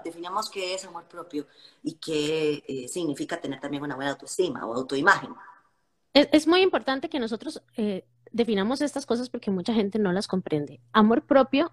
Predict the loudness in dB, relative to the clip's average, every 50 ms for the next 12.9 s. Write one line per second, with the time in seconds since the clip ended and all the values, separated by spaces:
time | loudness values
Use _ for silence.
0 | _ _ _ _ -2 2 2 4 4 4 4 4 4 6 6 6 6 6 6 4
1 | 2 -2 -2 -2 -2 -2 -2 -2 -4 -4 -2 0 0 0 2 2 2 2 2 0
2 | -2 -2 -2 0 2 2 0 0 -2 -8 -20 -20 -20 -20 -20 -20 _ _ _ _
3 | _ _ _ _ _ _ _ _ 0 2 6 6 8 8 8 8 6 6 6 4
4 | 2 0 -2 -4 -4 -4 -4 -4 -4 -4 -2 -2 -4 -4 -4 -4 -4 -6 -4 -4
5 | -4 -4 -4 -6 _ _ _ -4 -2 0 0 2 0 0 -2 _ _ _ _ _
6 | _ -2 0 2 4 4 6 6 6 4 4 2 -2 -6 _ _ _ _ _ _
7 | _ _ _ _ _ -16 -12 -6 -2 -2 -2 -2 -4 -8 -18 -18 -4 _ 4 6
8 | 8 8 8 8 6 4 -2 -6 -10 _ _ _ 2 4 6 6 6 6 6 4
9 | 4 4 2 2 2 2 2 2 0 -2 -4 -10 -12 -14 -14 -12 -8 -2 2 2
10 | 2 4 2 2 0 0 0 0 2 2 2 2 2 2 0 -2 -4 0 -2 -2
11 | -2 -4 -12 _ -20 -20 -20 -18 -18 -18 -16 -18 -18 -20 -20 _ -6 0 2 2
12 | 4 6 6 8 8 8 8 8 6 6 4 0 -2 -2 -4 -6 -8